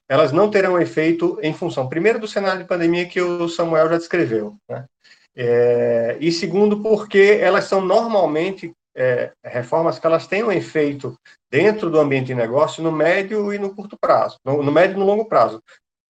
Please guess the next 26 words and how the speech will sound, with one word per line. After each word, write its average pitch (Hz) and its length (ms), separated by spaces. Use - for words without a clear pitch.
A 143 80
reforma 196 360
administrativa, 220 680
certamente, 233 640
porque 233 240
ela 220 160
afeta 214 420
o 220 120
mundo 220 280
público. 139 460
Então, 143 180
os 151 120
efeitos 160 440
que - 80
ela 165 120
vai 156 240
ter 120 320
sobre 160 760
a, 127 360
a, 131 80
a, 117 1080
as, 110 240
as 120 160
despesas 175 540
do 147 80
Estado, 147 580